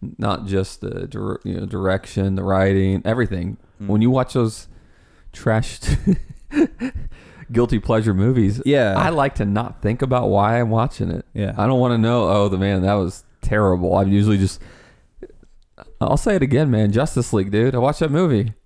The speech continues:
Speaker 1: Just was like, "What the heck, man?"
Speaker 3: It's good old fun.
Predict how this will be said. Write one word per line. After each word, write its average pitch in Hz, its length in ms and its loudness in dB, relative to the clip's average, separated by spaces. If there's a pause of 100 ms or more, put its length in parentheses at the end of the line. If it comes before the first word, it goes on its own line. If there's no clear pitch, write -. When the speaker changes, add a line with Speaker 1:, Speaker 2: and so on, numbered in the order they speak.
(140)
Speaker 1:
Just 135 160 -4
was 135 120 -2
like, 139 200 0
"What 175 160 -4
the 180 100 -2
heck, 156 260 -2
man?" 151 260 0
Speaker 3:
It's 147 100 -10
good 165 200 0
old 175 140 2
fun. 175 400 0